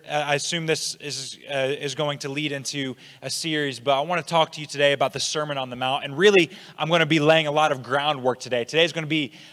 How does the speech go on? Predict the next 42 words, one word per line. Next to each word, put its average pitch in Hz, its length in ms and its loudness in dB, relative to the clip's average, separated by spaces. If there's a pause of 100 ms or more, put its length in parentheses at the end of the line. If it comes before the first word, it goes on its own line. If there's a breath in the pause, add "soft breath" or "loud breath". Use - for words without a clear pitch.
a 139 80 -2
lot 165 200 6
of 143 120 -2
teaching, 143 580 -4 (380 loud breath)
um, 139 400 2
from 151 360 0
the 135 120 0
Sermon 143 580 -2 (140)
on 143 160 -4
the 135 60 -2
Mount 147 320 4
and 135 180 -10
kind 156 160 -4
of 139 80 -6
what 156 400 2
that 135 200 0
is, 143 400 -2 (300 loud breath)
um, 139 380 0
but, 147 300 8
um, 151 120 -2
we're 151 160 0
gonna 151 140 -2
go 160 240 4
into 156 160 -6
this, 147 240 -2
this 139 200 -6
Sermon 147 360 -4
on 131 120 -4
the 123 80 -6
Mount. 120 300 -6
So 147 320 4 (840)
let 170 100 -2
me 196 80 0
give 180 180 2
you 180 60 0
some 151 160 -2
context 147 640 -2
of 123 60 -10
what's, 135 240 -2 (100)
what's 139 240 -6
going 135 260 -2
on 120 300 0